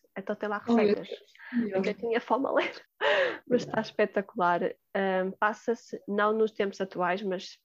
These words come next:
Speaker 1: na antiguidade, mas se lê-se como atual. E eu adorei. Vocês têm que ler. O segundo sai este ano e eu estou maluca porque, opá, são os príncipes do inferno, gente. São os príncipes do inferno e agora é que a coisa ficou picante.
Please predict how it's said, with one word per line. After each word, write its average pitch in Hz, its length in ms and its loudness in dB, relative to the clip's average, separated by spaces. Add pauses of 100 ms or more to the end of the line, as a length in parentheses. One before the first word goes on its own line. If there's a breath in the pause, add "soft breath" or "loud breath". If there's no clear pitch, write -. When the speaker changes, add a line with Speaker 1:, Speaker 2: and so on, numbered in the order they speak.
Speaker 1:
na 262 140 4
antiguidade, 214 920 4 (140)
mas 214 480 -2 (500)
se - 160 -10
lê-se 262 320 4
como 233 220 2
atual. 208 500 0 (760 loud breath)
E 214 380 4 (100)
eu 208 140 2
adorei. 180 360 0 (220)
Vocês 220 180 0
têm 208 200 0
que - 80 -10
ler. 190 280 0
O - 60 -12
segundo 226 320 2
sai 185 220 0
este - 200 -10
ano 190 140 -2
e - 40 0
eu - 20 -4
estou 190 160 -4
maluca 180 420 0
porque, - 560 -4 (260)
opá, 196 480 0 (320)
são - 160 -2
os 220 100 2
príncipes - 320 -6
do 160 60 2
inferno, 180 380 0
gente. 175 300 -2
São - 160 -4
os 254 80 -10
príncipes - 340 -12
do 185 60 -2
inferno 196 360 0
e 196 60 2
agora 202 320 2
é 202 60 -6
que - 100 -10
a 196 60 -8
coisa 196 380 -4
ficou - 300 -6
picante. 185 520 -4